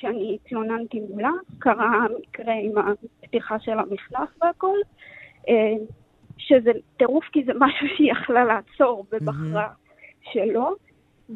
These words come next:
Speaker 1: ואז אני הגיעה למח"ש, אה, בעצם במח"ש עושים הכל כדי לרדת מזה,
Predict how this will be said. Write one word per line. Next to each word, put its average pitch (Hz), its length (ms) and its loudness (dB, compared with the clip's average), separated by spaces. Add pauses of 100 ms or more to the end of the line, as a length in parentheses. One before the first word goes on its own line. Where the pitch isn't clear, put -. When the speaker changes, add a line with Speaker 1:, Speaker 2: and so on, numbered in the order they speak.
(120)
Speaker 1:
ואז 240 420 6
אני 233 260 -2
הגיעה 233 320 -2
למח"ש, 302 840 0 (100)
אה, - 60 -6 (600)
בעצם 277 420 4 (100)
במח"ש 254 640 0
עושים 262 400 -14 (300)
הכל 262 360 2 (640)
כדי 208 540 0 (480)
לרדת 233 600 -2
מזה, 320 220 0